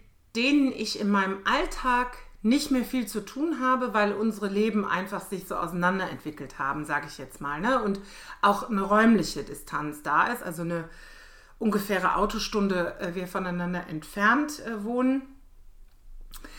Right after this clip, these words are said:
Aber, äh, irgendwie, ähm, war in dem Leben der einen was passiert und, äh, und sie schrieb es in die Gruppe und, äh, sofort waren alle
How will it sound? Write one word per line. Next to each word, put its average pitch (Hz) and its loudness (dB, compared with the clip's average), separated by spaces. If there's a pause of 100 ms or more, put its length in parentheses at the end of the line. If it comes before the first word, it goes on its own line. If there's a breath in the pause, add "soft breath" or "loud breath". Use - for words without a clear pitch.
(240 loud breath)
Aber, 233 6
äh, 202 0
irgendwie, 220 2
ähm, 196 -2 (260)
war 208 6
in 202 2
dem 180 2
Leben 196 4
der 185 0
einen 208 6
was 175 0
passiert 415 0
und, 233 0
äh, 214 0
und 208 -2
sie 214 -4
schrieb 226 -4
es 208 -6
in 202 -4
die 196 -4
Gruppe 254 -2 (1120 loud breath)
und, 220 2 (120)
äh, 208 0
sofort 247 2
waren 233 4
alle 220 0